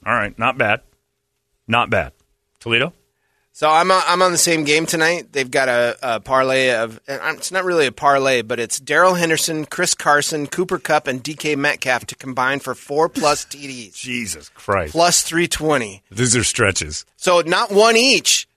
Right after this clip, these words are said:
Speaker 2: Combined, those four have to
Speaker 1: Had
Speaker 2: have
Speaker 1: to have four.
Speaker 2: four plus.
Speaker 1: Yeah, so one guy can have three and another guy
Speaker 2: Right.
Speaker 1: can have one.
Speaker 2: And
Speaker 1: The
Speaker 2: I
Speaker 1: other
Speaker 2: think,
Speaker 1: two aren't
Speaker 2: I
Speaker 1: even
Speaker 2: think
Speaker 1: involved.
Speaker 2: that pays.
Speaker 1: All right.
Speaker 2: So plus three twenty on that one.
Speaker 1: Well, good luck to you.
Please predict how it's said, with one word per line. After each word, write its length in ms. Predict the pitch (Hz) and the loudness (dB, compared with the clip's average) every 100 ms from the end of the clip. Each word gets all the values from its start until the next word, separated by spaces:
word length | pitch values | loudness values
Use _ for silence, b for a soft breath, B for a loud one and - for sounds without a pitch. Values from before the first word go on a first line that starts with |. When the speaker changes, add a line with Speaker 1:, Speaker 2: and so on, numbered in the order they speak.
| _ - | _ -8
Speaker 2:
Combined, 500 | 180 175 190 196 151 | -2 2 2 2 2
those 220 | 175 185 | 2 2
four 320 | - 208 156 | 2 4 4
have 240 | 135 143 | 2 -2
to 80 | - | 0
Speaker 1:
Had 60 | 117 | 2
Speaker 2:
have 80 | 117 | 2
Speaker 1:
to 40 | |
have 60 | 101 | 0
four. 220 | - 170 165 | 2 2 2
Speaker 2:
four 40 | |
plus. 420 | 165 156 98 - 123 | 2 0 0 -4 -4
Speaker 1:
Yeah, 180 | 80 | -4
so 160 | 76 117 | 0 2
one 180 | 120 131 | 2 4
guy 120 | 120 | 2
can 100 | 110 | 2
have 140 | 104 | -2
three 240 | - 123 110 | 0 2 2
and 80 | 101 | 2
another 180 | 104 | 2
guy 80 | 98 95 | 2 2
Speaker 2:
Right. 20 | |
Speaker 1:
can 80 | 82 | -2
have 120 | 85 107 | -6 -2
one. 300 | 104 78 76 | 0 -2 -6
Speaker 2:
And 80 | 135 | -2
Speaker 1:
The 20 | |
Speaker 2:
I 40 | 104 | 2
Speaker 1:
other 100 | 98 | 2
Speaker 2:
think, 80 | - | 0
Speaker 1:
two 80 | |
aren't 120 | 107 90 | 0 0
Speaker 2:
I 40 | |
Speaker 1:
even 120 | 82 | -2
Speaker 2:
think 100 | 82 | -4
Speaker 1:
involved. 160 | 127 139 | -2 -2
Speaker 2:
that 20 | 165 | -4
pays. 340 | 202 139 - | -6 -6 -14
Speaker 1:
All 80 | 85 | -14
right. 220 | 185 82 - | -14 -14 -10
Speaker 2:
So 160 | 143 | -10
plus 340 | 120 139 156 - | -6 -2 0 0
three 180 | 185 185 | 0 0
twenty 300 | 180 175 165 | 0 0 0
on 140 | 147 | 0
that 180 | 143 98 | -2 -4
one. 160 | 101 _ | -10 _
Speaker 1:
Well, 120 | 101 95 | -6 0
good 180 | 131 | 2
luck 160 | 120 107 | 2 0
to 120 | - | -2
you. 80 | 67 | -14